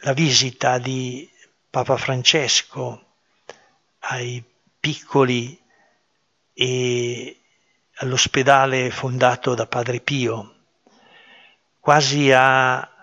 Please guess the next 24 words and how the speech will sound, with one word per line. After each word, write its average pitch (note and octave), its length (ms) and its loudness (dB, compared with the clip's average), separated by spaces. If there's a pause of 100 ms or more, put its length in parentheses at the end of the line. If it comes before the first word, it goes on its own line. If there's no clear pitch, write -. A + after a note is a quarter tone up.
(140)
a C3+ 100 0
rivedere C#3 520 4
in C3 180 0
loro C#3 600 6 (720)
e C3+ 180 0
a C3 460 2 (640)
riprendere C#3+ 680 2
in B2+ 160 -2
loro D3 280 8
i B2 100 4
gesti, B2+ 720 0 (540)
l'attenzione C3 1200 2 (680)
di - 80 -12
questo - 340 -2
grande B2+ 360 0
santo, A#2 880 -2 (200)
di A#2 120 -14
cui - 180 -2
il A#2+ 100 -4
Papa C3 300 4
ha B2 60 4
voluto B2 380 -4
farsi - 400 -2
pellegrino. A#2+ 840 -6